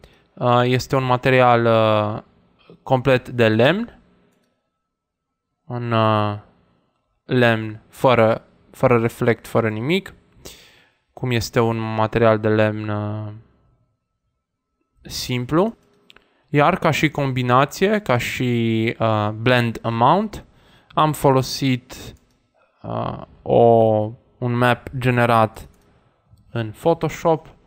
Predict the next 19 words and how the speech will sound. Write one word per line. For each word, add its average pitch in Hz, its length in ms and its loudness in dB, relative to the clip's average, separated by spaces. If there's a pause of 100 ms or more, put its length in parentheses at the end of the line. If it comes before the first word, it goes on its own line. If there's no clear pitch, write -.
(200)
care 131 180 2
arată 123 320 2
cam 117 260 -2
așa. 170 480 -4 (220)
Părțile 120 760 0
negre 117 600 -2 (180)
vor 127 220 -2
fi 120 140 -6
vizibile, 143 600 0
iar 127 180 2
părțile 123 580 -2
albe 113 380 0
nu 110 140 -6
vor 113 180 -8
fi 107 380 -8 (240)
vizibile 110 720 -2
așa 110 300 -4
de 107 100 -2
mult. 110 440 -8